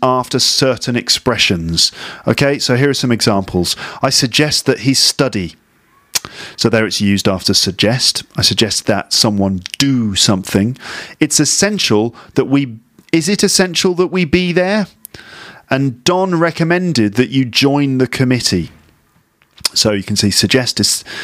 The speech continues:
to be essential and to recommend something. They can be followed by the subjunctive. Uh, notice. The subjunctive is only noticeable in certain forms and tenses.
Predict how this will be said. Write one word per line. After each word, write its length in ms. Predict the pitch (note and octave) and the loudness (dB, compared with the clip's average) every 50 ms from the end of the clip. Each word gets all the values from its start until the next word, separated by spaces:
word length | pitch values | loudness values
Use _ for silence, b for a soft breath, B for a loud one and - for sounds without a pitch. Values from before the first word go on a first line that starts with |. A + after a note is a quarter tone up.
| B B B _ | B B B _
to 80 | - | -2
be 180 | - - A#2+ A#2+ | 0 2 0 0
essential 720 | A2 - - - C#3 C3+ C3+ - - - - C#3 C#3 C3+ C3 B B B B B B | 0 0 0 0 0 0 -2 -2 -2 2 2 2 0 0 -6 B B B B B B
and 160 | - A#2 A2+ G#2 | -2 -2 0 2
to 200 | - A#2 G#2+ G#2 | 2 2 2 2
recommend 720 | G2+ B2 B2+ A#2+ - C3 B2 B2 B2+ C3 C#3 C#3+ D3 C#3 | 2 0 -2 0 -2 -2 2 2 2 2 0 0 -2 0
something. 340 | - - C3+ G#2+ C3 C#3 B2+ | 2 0 0 2 0 2 2
They 160 | B2 B2 B2 | 2 2 0
can 140 | - C3+ A#2+ | 0 0 0
be 80 | A#2+ | 0
followed 380 | A2 - - A#2+ G#2+ G2+ F#2+ - | -2 0 -2 0 0 0 0 0
by 180 | G2+ F#2+ F#2+ | 0 0 2
the 140 | F#2 F#2+ F#2+ | 2 2 2
subjunctive. 720 | F#2 - - G2+ - - G2+ F#2+ F2 - - A2 A2+ A2 - B B B B B B B B B | 2 2 0 0 0 0 0 0 0 0 0 0 0 0 -2 B B B B B B B B B
Uh, 220 | C3 C#3 C#3 D3 - | 0 0 0 0 0
notice. 640 | D3 D3+ F3+ G3+ G3+ - - A#2+ G2 - - - B B B B B B | 0 0 0 0 0 -2 -2 -2 0 0 0 -2 B B B B B B
The 100 | - C3 | 2 2
subjunctive 580 | - - G3 F#3+ D#3+ - G3+ F#3 D#3 - E3+ D#3 | 4 4 2 0 2 0 0 0 0 -2 0 0
is 140 | D#3+ - D#3+ - | 0 0 0 -2
only 320 | E3+ F3+ G3 G3+ G3+ F#3+ | -2 -2 0 0 0 0
noticeable 640 | F3+ F3 F#3 F#3+ - - D#3 - D3 B2 A#2 A2+ A#2 | 0 0 0 0 -2 0 0 0 0 0 0 0 0
in 100 | A#2+ A#2+ | 0 -2
certain 400 | - - - D3+ D3 C#3+ - D3 | -2 0 0 0 0 -2 -4 -6
forms 540 | - - - C#3+ C3+ B2 A#2 A#2 A#2 A2 B2+ | -8 -2 -2 0 0 0 -2 -2 -2 -2 0
and 120 | B2 A#2+ | 0 0
tenses. 720 | - - D3+ D#3 D3+ - - - A#2+ G2+ F2+ F2 - - | 2 2 0 0 2 0 0 2 2 0 2 2 0 -2